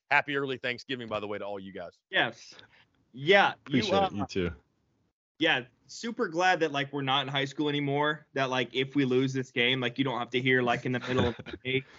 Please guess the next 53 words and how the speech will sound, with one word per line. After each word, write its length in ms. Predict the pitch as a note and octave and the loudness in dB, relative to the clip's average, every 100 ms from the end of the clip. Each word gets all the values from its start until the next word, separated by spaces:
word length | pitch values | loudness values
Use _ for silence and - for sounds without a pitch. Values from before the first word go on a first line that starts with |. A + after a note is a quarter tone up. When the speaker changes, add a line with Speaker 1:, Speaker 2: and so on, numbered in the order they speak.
| - - | -10 -2
Speaker 2:
you 100 | C#3+ | 2
know, 160 | C3+ | 2
"But 240 | B2 D3 C#3 | 2 2 4
my 220 | C#3 C#3+ | 4 2
team 200 | C#3 F#3 | 4 4
Speaker 3:
Right. 280 | F#3+ - - | 6 4 0
Speaker 2:
beat 20 | |
the 360 | - _ - | -6 _ -4
team." 340 | C#3 C#3+ D#3+ D#3+ - _ - | 0 2 0 -4 -20 _ -2
Um, 460 | C#3 D3 C#3+ C3 B2+ - - | 2 4 4 2 -6 -14 -4
and 160 | D#3 E3+ | 0 0
specifically 680 | - E3+ - A3 A3+ F#3+ D3+ | 0 0 4 4 4 4 6
us, 220 | E3+ E3 | 6 4
I 100 | D3+ | 0
think 200 | G#3+ F#3+ | -2 0
all 140 | E3+ | 0
three 220 | E3+ D#3 E3 | 2 4 4
of 100 | C3+ | 4
us, 120 | C3+ | -4
I 60 | C3 | -4
can 120 | C3+ | -6
speak 280 | - C#3 C#3 | -4 -4 -2
on 140 | B2 | -2
this, 240 | A#2 A2+ - - _ - | -4 -6 -12 -20 _ -8
we've 360 | C3 F#3 G3 | 2 2 2
kind 240 | - A#3 B3+ | 4 6 6
of 60 | |
been 140 | A3 E3+ | 4 2
looking 380 | D#3 F#3+ G3 | 2 0 -2
forward 480 | E3 - F3+ F#3 F3+ - | -6 -4 -2 2 0 0
to 100 | E3 | 2
this 220 | E3 D#3+ | 2 2
game 340 | D#3+ D#3 D#3 - | 4 4 2 0
ever 320 | D3 D#3 E3+ | 0 2 0
since 440 | E3+ - E3+ E3 - | -4 0 -2 -2 0
we 100 | D3 | 0
lost 540 | B2+ B2+ C#3+ D#3 - | 2 4 4 4 0
to 100 | C#3 | -2
N 160 | G#2+ C3+ | 0 -2
C 200 | C3+ C3 | -2 -2
State. 520 | B2+ B2+ B2 D#3+ D#3+ _ _ _ _ | 0 2 4 2 0 _ _ _ _
It 140 | D#3 E3 | 4 4
was 160 | E3+ | 4
like, 240 | E3 D#3 D#3 | 4 2 2
"I 140 | C3+ | 2
don't 260 | F3+ F#3 D3 | 4 2 -4
care 420 | F#3+ F3+ F3+ F3 | -2 2 2 2
about 340 | D3+ D3+ D3+ | 2 2 2
the 100 | C3+ | 0
rest 380 | C#3 C3 E3 E3+ | -2 2 0 0
of 100 | E3+ | -2
the 80 | D3+ | -2
games." 680 | C#3 D3+ D#3+ D#3+ D#3 D3 | 2 4 4 2 0 -6